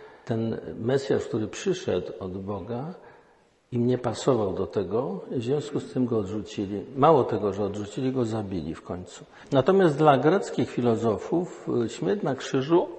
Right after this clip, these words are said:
była znakiem przegrania. No cóż, no, próbował coś mądrego głosić, ale potem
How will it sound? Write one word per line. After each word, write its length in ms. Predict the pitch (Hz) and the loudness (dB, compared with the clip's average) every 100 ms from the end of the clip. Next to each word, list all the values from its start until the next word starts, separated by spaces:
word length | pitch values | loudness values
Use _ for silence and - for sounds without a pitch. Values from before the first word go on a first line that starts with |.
| - - - - - | -16 -20 -20 -16 -4
była 420 | 127 165 160 160 | 2 4 6 4
znakiem 460 | 147 170 170 170 160 | 2 0 0 -2 0
przegrania. 640 | - 185 180 113 85 - - - - - _ | 2 4 4 2 0 -6 -12 -20 -20 -20 _
No 160 | 139 147 | -2 -2
cóż, 300 | - 135 95 | 0 -2 0
no, 320 | 98 95 98 | 0 2 0
próbował 500 | - 117 127 151 135 | -4 0 2 4 4
coś 220 | - 127 | 2 0
mądrego 480 | 113 107 127 143 117 | 2 0 0 0 0
głosić, 460 | 107 101 98 160 180 | 2 0 0 -2 -2
ale 300 | 196 196 208 | 0 -2 -4
potem 480 | - 240 247 247 | -8 -6 -2 -2